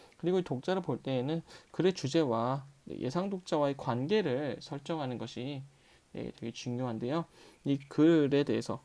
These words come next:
이 글에 대해서 이 예상 독자들, 예, 이 대상 독자가 이 글의 주제에 대해서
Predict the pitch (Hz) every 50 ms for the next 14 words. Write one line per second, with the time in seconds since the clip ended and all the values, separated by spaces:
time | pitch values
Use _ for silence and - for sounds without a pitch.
0 | _ - 135 131 131 - - 151 156 143 123 113 - 160 165 135 120 123 120 123
1 | 151 208 240 220 175 135 - - 135 120 - - 52 50 50 - _ _ _ _
2 | _ _ _ _ _ - - - - - - - 120 123 123 120 120 123 156 151
3 | 139 123 127 - 117 113 127 143 135 120 - - - 143 151 147 - - 147 147
4 | 147 131 120 - 190 185 151